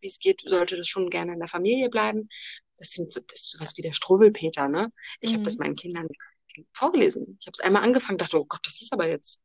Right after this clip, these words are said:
Speaker 1: ein bisschen krass.“ <laughs>
Speaker 2: Allgemein
Speaker 1: Das
Speaker 2: die
Speaker 1: gebe ich jetzt
Speaker 2: Märchen.
Speaker 1: auf.
Speaker 2: Ja, ja. Allgemein die
Speaker 1: Ja.
Speaker 2: Märchen, das ist gar nicht ohne.
Speaker 1: Nee, nee. Aber ich, aber das war mir zu schade, dass jetzt irgendwie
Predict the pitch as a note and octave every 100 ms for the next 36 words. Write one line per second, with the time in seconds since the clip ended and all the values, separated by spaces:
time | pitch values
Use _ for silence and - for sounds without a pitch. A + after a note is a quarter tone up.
0 | _ - - A#3 - - A#3+ A3 A#3 -
1 | C4+ F3 F#3+ - G#3+ F3 E3+ E3 - B2
2 | - _ _ _ - G3 F3+ F#3 - _
3 | _ _ _ _ F#3 G3 F3+ G3+ A#3 G3+
4 | D#3+ - F3 - - A3 A3+ A3+ G#3 E3+
5 | _ _ _ _ _ _ _ _ _ _
6 | - F3+ A3 C4+ - - - - G3 F3
7 | - G#3 - G3 - - F#3+ F#3 - G#3
8 | A#3 G#3+ G3 G#3 A3+ G#3 G3 - - G3
9 | G3 F#3 - F#3+ F#3+ F#3+